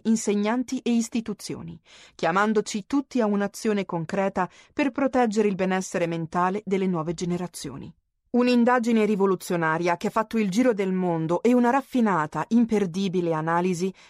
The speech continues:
capace di aprire gli occhi e scuotere le coscienze, fornendo degli adeguati strumenti per affrontare una crisi che purtroppo riguarda tutti. Jonathan Haidt, J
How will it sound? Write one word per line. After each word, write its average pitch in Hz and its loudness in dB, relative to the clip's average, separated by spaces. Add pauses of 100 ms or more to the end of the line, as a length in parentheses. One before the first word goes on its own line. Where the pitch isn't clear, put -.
capace 294 2
di 226 0
aprire 262 2
gli 208 0
occhi 240 0
e 202 2
scuotere 214 -2
le 196 -2
coscienze, 147 -10 (300)
fornendo 202 2
degli 185 0
adeguati 175 -2
strumenti 180 -4
per 262 -2
affrontare 277 0
una 220 0
crisi 180 -4
che - -10
purtroppo 180 -6
riguarda 175 -4
tutti. - -14 (1400)
Jonathan 233 0
Haidt, 180 0 (460)
J 190 2